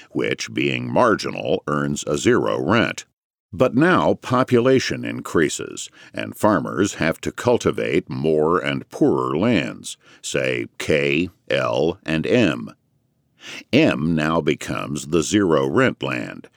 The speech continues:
and land J now earns a positive rent equal to the differential between its productivity and that of M. And all the previous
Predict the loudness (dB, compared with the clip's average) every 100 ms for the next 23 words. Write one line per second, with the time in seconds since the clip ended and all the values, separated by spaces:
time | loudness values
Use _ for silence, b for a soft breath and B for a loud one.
0 | B B -10 -4 -2 -2 -2 -8 0 2
1 | 2 2 -2 -2 -2 -2 -4 -6 -6 -8
2 | -6 -6 -8 -2 0 0 -2 -6 -4 -4
3 | -4 -8 -16 B B -6 -6 -4 -2 -2
4 | -4 -4 0 0 0 0 2 0 -4 -2
5 | -2 -2 -6 -6 -4 0 0 0 -8 -4
6 | -4 -4 -6 -4 -4 -2 -4 -4 -2 -4
7 | -2 -4 -4 -4 -2 2 2 0 -6 -16
8 | _ _ _ _ B B B -2 0 2
9 | 4 4 2 0 -4 0 2 2 0 -2
10 | -4